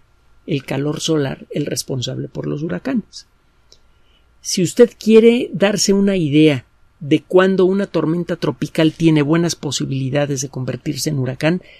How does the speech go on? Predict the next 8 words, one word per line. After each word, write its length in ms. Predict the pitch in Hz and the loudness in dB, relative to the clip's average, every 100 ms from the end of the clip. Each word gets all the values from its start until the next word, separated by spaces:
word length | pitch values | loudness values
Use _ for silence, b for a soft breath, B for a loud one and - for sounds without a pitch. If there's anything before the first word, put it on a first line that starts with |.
| b b _ | b b _
todo 280 | 214 247 247 | 6 8 6
lo 200 | 202 160 | 2 0
que 120 | 147 | -4
tiene 320 | - 170 180 | -2 0 0
que 120 | 185 | 0
hacer 360 | 180 - 143 - _ _ _ _ - - _ - | 0 0 -2 -6 _ _ _ _ -20 -20 _ 2
es 200 | 185 220 | 4 4
entrar 520 | 190 196 196 202 | 2 4 4 4